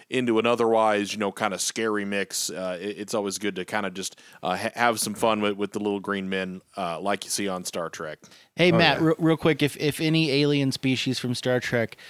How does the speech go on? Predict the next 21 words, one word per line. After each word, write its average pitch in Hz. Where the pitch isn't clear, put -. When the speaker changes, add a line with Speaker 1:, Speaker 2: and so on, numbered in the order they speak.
Speaker 2:
uh, 117
showed 127
up 127
in 127
your 120
room 123
in 117
the 113
middle 120
of 113
the 113
night, 117
like, 113
you 120
just -
woke 120
up 120
and 110
they're 110
standing 117
there, 113